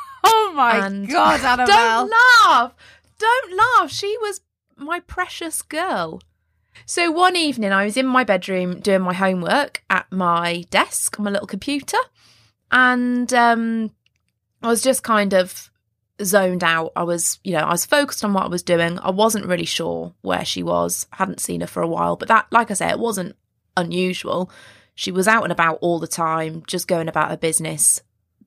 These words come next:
Speaker 2: poodling around in my room. And this particular piece of work I'm working on, I need to get one of my, um, books from my school bag to just ref-,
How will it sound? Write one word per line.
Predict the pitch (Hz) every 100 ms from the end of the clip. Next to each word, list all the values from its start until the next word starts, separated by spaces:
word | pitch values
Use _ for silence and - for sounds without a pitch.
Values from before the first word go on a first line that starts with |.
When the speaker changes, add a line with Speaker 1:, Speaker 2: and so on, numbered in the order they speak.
| _
Speaker 2:
poodling | 185 170 165 165
around | 165 165 170 - -
in | 175 180
my | 196
room. | 269 190 156 _ _ _ _ _ -
And | 185
this | 208
particular | - 320 302 302
piece | 269 233
of | 196
work | 196 185
I'm | 185 185 185
working | 185 180 - 160
on, | 165 165 -
I | 208
need | 233 247
to | 262
get | 240
one | 196 190
of | 185
my, | 185 180 175 175 175 - _ _ _ _ -
um, | 175 170 170 170 -
books | 214 160 - - - -
from | - 165
my |
school | 170 - 208 190
bag | - - - _ _ _ _ _ -
to | 190 175 170
just | 180 180 -
ref-, | 185 196 -